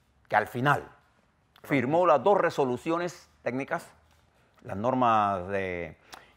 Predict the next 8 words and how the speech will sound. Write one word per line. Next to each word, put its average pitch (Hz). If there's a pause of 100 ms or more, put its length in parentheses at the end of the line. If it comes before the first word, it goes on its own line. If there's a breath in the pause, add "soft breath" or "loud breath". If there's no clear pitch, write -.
(180)
D 113
G 117
N 117
A, 117 (600)
eh, 90
Copanit 101
quince 131
y -